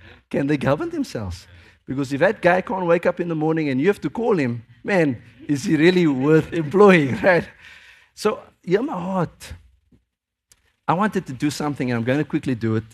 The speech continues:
as, as a declaration. Girlie, will you come up, please?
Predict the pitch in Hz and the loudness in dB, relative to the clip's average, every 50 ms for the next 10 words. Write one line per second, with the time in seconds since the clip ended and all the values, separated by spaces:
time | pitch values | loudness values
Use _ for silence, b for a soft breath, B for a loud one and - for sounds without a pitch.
0 | _ _ _ - 117 110 - - - - - - - - - - - - - - | _ _ _ -8 -6 -6 -6 -8 -8 -8 -8 -6 -6 -6 -4 -6 -4 -4 -4 -4
1 | - - - - - - - - - 113 107 - 120 107 98 - - - - - | -4 -4 -4 -4 -4 -6 -6 -6 -4 -4 -4 -4 -4 -6 -6 -8 -12 -14 -12 -10
2 | - - - - 127 - - 131 113 110 110 113 - - 117 113 101 - B B | -10 -8 -4 -4 -2 -2 -2 -2 -2 0 0 -2 -2 -4 -6 -6 -6 -4 B B
3 | B B B B B - - - - 143 151 160 165 151 143 135 143 135 - - | B B B B B -6 -8 -4 -2 0 2 2 2 0 -2 -4 -4 -8 -10 -12
4 | 127 127 131 117 - - _ - - - 113 - - - | -12 -12 -12 -12 -14 -16 _ -20 -20 -18 -18 -18 -20 -20